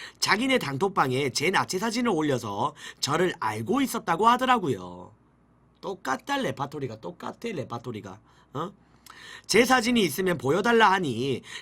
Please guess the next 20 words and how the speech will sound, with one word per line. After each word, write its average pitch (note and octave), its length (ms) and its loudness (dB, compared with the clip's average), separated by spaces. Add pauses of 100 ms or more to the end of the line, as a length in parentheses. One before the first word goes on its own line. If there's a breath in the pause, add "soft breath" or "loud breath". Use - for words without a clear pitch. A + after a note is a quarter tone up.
"그럼 E3+ 320 4
자기네 G#3 460 0
아카데미 E3 680 2
수강생이 F#3 680 -2
누구인지 D#3 960 -2 (300 loud breath)
너가 D3+ 380 4
알지 A2+ 340 0
않느냐?" C3+ 680 2 (580 loud breath)
자기들만의 F#3+ 1120 2
룰이라서 F3 540 0
못 A2+ 240 -4
알려준다 F3+ 600 2
하면서 D3 640 -2 (280 loud breath)
다른 A3 340 -2
여자들 F#3+ 380 0
나체 C3 340 -2
사진이, F#3 720 -4 (420 loud breath)
나체 B2+ 320 -2
사진 F#3 320 0
들이밀며 D3 800 0